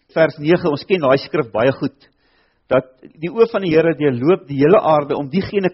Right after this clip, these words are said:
kragtig te ondersteun, wie se hart onverdeeld op hom gerig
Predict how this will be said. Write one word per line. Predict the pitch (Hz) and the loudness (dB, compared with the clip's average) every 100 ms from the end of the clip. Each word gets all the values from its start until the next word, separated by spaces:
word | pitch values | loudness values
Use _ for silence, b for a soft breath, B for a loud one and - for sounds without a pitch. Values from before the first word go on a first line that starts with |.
| - | -4
kragtig | 226 226 - 185 - | -2 -2 -2 -6 -6
te | 151 | -8
ondersteun, | 139 127 - 113 101 - _ _ _ _ | -6 -8 -6 -8 -8 -14 _ _ _ _
wie | 135 | -8
se | - | -2
hart | 127 143 160 - | 2 2 0 -2
onverdeeld | 233 - 190 139 143 135 | -2 0 -2 2 2 2
op | 131 | -4
hom | 123 123 | -8 -8
gerig | 113 104 | -8 -8